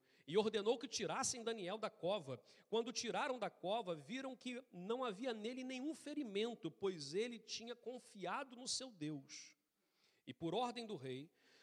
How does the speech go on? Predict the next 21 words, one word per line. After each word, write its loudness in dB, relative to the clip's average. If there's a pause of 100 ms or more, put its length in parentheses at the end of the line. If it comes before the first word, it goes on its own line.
(120)
os 2
homens 2
que -6
tinham -2
acusado 0
Daniel -2 (140)
foram 0
atirados 0
na -2
cova 0
dos -6
leões, -2 (180)
juntamente -2
com -2
as 0
suas -2
mulheres 2
e -8
os -8
seus -4
filhos, -10